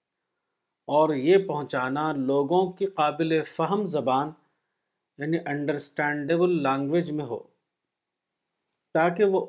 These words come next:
اس کو سمجھیں اور قرآن کو ایک رہنما کتاب، یعنی گائیڈ بک، بنا سکیں۔ قرآن کے نزول کو تقریباً ڈیڑھ ہزار سال گزر چکے ہیں۔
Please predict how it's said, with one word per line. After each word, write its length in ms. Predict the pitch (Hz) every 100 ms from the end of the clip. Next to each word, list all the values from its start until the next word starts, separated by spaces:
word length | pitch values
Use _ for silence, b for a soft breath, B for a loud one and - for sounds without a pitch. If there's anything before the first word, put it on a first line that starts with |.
| -
اس 200 | 170 -
کو 120 | 175
سمجھیں 520 | 170 143 135 160 180 180 _ _ _ _ _
اور 140 | 143 151
قرآن 600 | - 143 147 175 202 190
کو 100 | 196
ایک 280 | 175 175
رہنما 580 | 147 131 131 139 151 175
کتاب، 540 | 175 143 139 135 147 151 -
یعنی 340 | 139 139 110
گائیڈ 420 | 131 143 160 139
بک، 240 | 139 202 139
بنا 260 | 139 127
سکیں۔ 280 | 120 - - _ _ _ _ _ _ _ _ _ _ _ _ _ _ _ -
قرآن 460 | 151 160 196 226
کے 140 | 220 208
نزول 560 | 180 160 147 196 196
کو 100 | 196
تقریباً 680 | 185 170 175 180 185 196 170
ڈیڑھ 420 | 131 165 170 131
ہزار 340 | 135 143 151 156
سال 360 | - 151 165 170
گزر 260 | 139 135 120
چکے 380 | - - 156
ہیں۔ 80 | 120